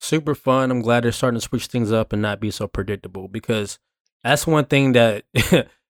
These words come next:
makes me wanna, like, drop a show or makes me, you know, kinda, like, not ex-, excited to, you know, do a pod about this, is that if it's the exact same thing every episode. And I'm glad they actually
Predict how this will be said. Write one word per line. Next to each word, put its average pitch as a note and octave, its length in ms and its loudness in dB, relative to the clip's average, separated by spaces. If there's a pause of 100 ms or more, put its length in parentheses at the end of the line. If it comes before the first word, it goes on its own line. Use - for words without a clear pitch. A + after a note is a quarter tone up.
(140)
makes B2+ 300 0
me C3 80 6
wanna, A2+ 220 4
like, G2+ 180 2
drop A2 280 2
a A#2 60 -2
show A2 440 2
or G2+ 240 0
makes A2 260 -2
me, G#2 260 -4 (280)
you A2+ 120 -2
know, G2+ 260 4
kinda, A2 280 -2
like, G2+ 220 -2
not G#2+ 240 2
ex-, G2 180 -4 (320)
excited G#2 560 -2
to, G#2 180 -4
you G#2 80 -4
know, G#2 140 -2
do G2+ 160 -2
a F#2+ 80 -4
pod A2+ 260 -2
about G2 240 -4
this, G2+ 240 -16
is G#2+ 80 -8
that G#2+ 220 -2
if G#2+ 160 -6
it's G#2+ 100 -12
the G#2+ 160 -14
exact G#2 400 -2
same G#2 180 -4
thing G2+ 200 -10
every G2 240 -8
episode. F#2+ 480 -10
And F#2+ 100 -6
I'm G2+ 100 -4
glad G#2+ 220 0
they G2 100 -4
actually G2 460 -10